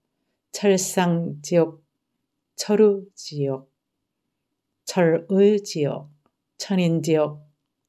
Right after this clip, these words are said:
천려지옥, 양동지옥, 포주지옥, 유화지옥, 경설지옥, 자수지옥,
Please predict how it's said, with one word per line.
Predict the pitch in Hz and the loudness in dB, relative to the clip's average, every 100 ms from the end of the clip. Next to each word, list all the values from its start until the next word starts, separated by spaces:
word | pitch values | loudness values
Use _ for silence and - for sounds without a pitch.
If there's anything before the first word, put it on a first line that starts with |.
| - | -10
천려지옥, | - 196 190 175 175 202 208 202 - 151 143 147 - _ _ _ _ _ - | 0 2 2 2 2 2 0 -6 -6 -2 0 -2 -10 _ _ _ _ _ -6
양동지옥, | 165 151 151 151 147 143 143 139 - 151 139 143 _ _ _ _ _ _ _ _ | -4 -2 -2 0 0 0 -2 -8 -8 -6 -6 -8 _ _ _ _ _ _ _ _
포주지옥, | - 220 202 190 185 196 180 175 - 170 147 131 - _ _ _ _ - | -2 4 6 4 0 -2 -2 -6 -2 2 2 2 -6 _ _ _ _ -2
유화지옥, | 180 185 196 196 190 185 175 156 147 147 - - _ _ - | 2 4 2 0 -4 -6 -2 2 2 0 -10 -20 _ _ -14
경설지옥, | - 147 151 151 151 180 190 185 151 139 - - _ _ _ _ _ _ _ _ _ _ | -6 -2 0 -2 -2 0 0 -2 -2 -2 -4 -14 _ _ _ _ _ _ _ _ _ _
자수지옥, | - 165 151 147 151 - - 185 180 - 143 135 - | -8 -4 0 0 -2 -6 -6 -6 -6 -8 -8 -8 -10